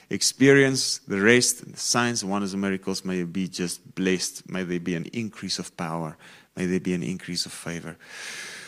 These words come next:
<sighs> Revival. I declare this is the day of revival. The time for revival is now, in Jesus' name. Just step into it. In Jesus' name. Be blessed.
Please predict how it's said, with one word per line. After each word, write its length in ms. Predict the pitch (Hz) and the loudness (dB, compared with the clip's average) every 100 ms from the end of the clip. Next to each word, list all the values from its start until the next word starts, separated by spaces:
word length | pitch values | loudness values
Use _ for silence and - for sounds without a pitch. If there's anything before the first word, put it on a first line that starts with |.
| - - - | -20 -16 0
<sighs> 960 | - - - - - - - - - | 4 6 4 0 -4 -6 -8 -10 -8
Revival. 880 | 107 95 82 - 98 110 90 82 78 | 0 2 2 4 6 8 4 -2 -4
I 120 | 90 | -4
declare 520 | 92 90 113 117 113 104 | -4 -4 0 4 4 0
this 260 | 87 - | -4 -4
is 140 | 87 - | -6 -6
the 100 | 87 | -4
day 260 | 90 87 | -2 0
of 160 | 87 87 | -2 -4
revival. 540 | 82 82 80 71 - - - - _ - - _ - | -8 -6 -8 -10 -14 -20 -20 -20 _ -20 -20 _ -8
The 100 | 190 | -8
time 360 | - 117 123 | 0 2 2
for 180 | 117 107 | 0 -2
revival 500 | 98 87 85 80 82 | -2 -2 -4 -4 -6
is 280 | - - - _ - | -6 -6 -8 _ -16
now, 420 | 82 80 71 - _ | -12 -12 -14 -20 _
in 140 | 85 80 | -16 -8
Jesus' 680 | - 87 87 - 87 - - - | -6 -6 -6 -6 -6 -8 -10 -18
name. 140 | - _ _ _ _ - | -20 _ _ _ _ -8
Just 260 | 104 - | -4 -2
step 300 | - 95 85 | -2 -4 -8
into 260 | - - - | -12 -16 -18
it. 180 | - - _ _ | -20 -20 _ _
In 320 | - 117 135 117 | -4 -2 -2 -4
Jesus' 460 | 104 101 101 - | -4 -4 -4 -8
name. 140 | 82 - _ 117 | -12 -14 _ -2
Be 100 | 135 | 6
blessed. 420 | 196 185 - | 8 8 4